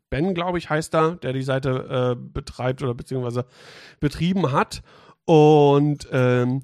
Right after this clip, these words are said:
der hört jetzt auf. Der legt das alles nieder und ist quasi der erste,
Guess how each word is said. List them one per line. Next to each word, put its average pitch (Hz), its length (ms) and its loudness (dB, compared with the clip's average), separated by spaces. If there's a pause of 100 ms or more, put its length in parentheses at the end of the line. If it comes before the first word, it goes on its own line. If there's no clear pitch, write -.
(160)
der 117 160 2
hört 143 200 -2
jetzt 190 260 -4
auf. 143 360 -2 (240)
Der 123 120 -2
legt 143 200 -4
das 147 160 -4
alles 127 260 -2
nieder 156 540 2 (720)
und 127 800 2
ist - 460 -8
quasi 135 420 -2
der 131 140 0
erste, 160 640 -2